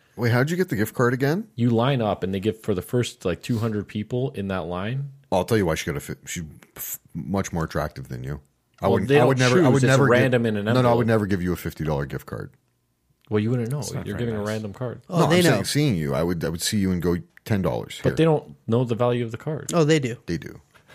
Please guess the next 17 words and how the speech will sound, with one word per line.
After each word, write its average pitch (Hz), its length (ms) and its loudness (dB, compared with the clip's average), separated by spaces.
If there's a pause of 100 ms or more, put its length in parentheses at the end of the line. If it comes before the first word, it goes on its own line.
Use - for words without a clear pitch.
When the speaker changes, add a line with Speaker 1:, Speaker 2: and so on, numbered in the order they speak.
(280)
Speaker 4:
It's - 160 -6
preset. 139 480 -2
They 127 100 -4
Speaker 1:
They 113 120 2
do, 82 200 -4
and 80 80 -4
it's, - 180 -8 (240)
it's - 280 -8
how 85 160 -2
you 80 160 -2
look. - 280 -6
Speaker 2:
So 95 460 -2 (100)
the - 80 -2
Speaker 1:
That's 92 80 2
Speaker 2:
first 127 220 2
Speaker 1:
the 135 60 2
Speaker 2:
year 123 80 4